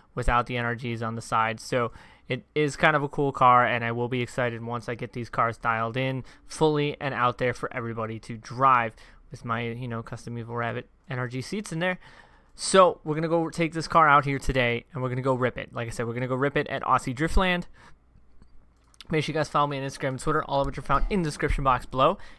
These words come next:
May have to adjust the audio, I'm unsure. I don't wanna blow your eardrums by the sound of the car.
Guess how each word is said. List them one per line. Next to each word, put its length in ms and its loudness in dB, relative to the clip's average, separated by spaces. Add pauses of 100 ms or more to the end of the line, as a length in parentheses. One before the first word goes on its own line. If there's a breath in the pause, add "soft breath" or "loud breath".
(100)
May 140 -2
have 260 2
to 160 0
adjust 340 2
the 140 -2
audio, 340 4
I'm 180 0
unsure. 320 -2
I 60 0
don't 100 -4
wanna 180 -4 (120)
blow 240 2
your 160 0
eardrums 440 -2
by 140 -4
the 60 -2
sound 260 -8
of 60 -14
the 60 -18
car. 360 4